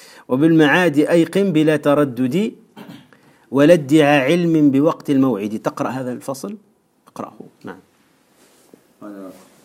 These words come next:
Speaker 2: الناظم رحمه الله تعالى: "وبالمعاد أيقن بلا تردد، ولا ادعى علم بوقت الموعد، لكننا نؤمن من غير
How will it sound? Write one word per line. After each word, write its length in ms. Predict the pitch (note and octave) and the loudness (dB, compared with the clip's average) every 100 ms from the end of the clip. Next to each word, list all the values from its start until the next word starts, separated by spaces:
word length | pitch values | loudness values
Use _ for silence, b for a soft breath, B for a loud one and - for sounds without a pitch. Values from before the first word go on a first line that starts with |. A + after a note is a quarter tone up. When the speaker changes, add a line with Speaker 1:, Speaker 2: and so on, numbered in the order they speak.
| _ | _
Speaker 2:
الناظم 440 | G2+ G2 G2+ F#2+ F#2+ F2+ | -20 -20 -18 -20 -20 -20
رحمه 240 | F2 F#2+ | -20 -20
الله 200 | F2 E2+ E2+ E2+ | -20 -20 -20 -20
تعالى: 220 | F#2 G2+ G#2+ _ _ _ _ _ _ _ _ _ _ _ _ _ | -20 -20 -20 _ _ _ _ _ _ _ _ _ _ _ _ _
"وبالمعاد 720 | F#2+ G#2 G2+ G2 F#2+ G2+ F#2+ G2 | -20 -18 -18 -18 -18 -18 -20 -20
أيقن 380 | G#2+ G2 G#2+ F#2+ | -18 -18 -18 -18
بلا 220 | G2 F#2 | -18 -18
تردد، 720 | F2+ F#2 F#2 F2+ G2+ G2 G2 F#2+ - _ _ _ | -20 -20 -20 -20 -20 -18 -18 -20 -20 _ _ _
ولا 140 | F#2 | -18
ادعى 440 | F#2+ F2+ G2 F#2+ F#2+ | -18 -18 -20 -18 -20
علم 500 | G2 G#2 G2+ F#2+ F2 | -18 -18 -18 -20 -20
بوقت 400 | F#2 G2+ - - | -20 -20 -20 -20
الموعد، 640 | F#2 F#2 F2 G2 G2+ G#2 G2+ _ _ - - | -20 -20 -20 -20 -18 -20 -20 _ _ -20 -20
لكننا 680 | F#2+ G2+ A2 G#2+ G#2 G2+ F#2+ | -20 -18 -18 -18 -18 -20 -20
نؤمن 380 | G#2 G#2 G2 G2 F#2+ | -20 -20 -20 -20 -20
من 140 | F#2+ F#2 | -20 -20
غير 180 | G2 | -20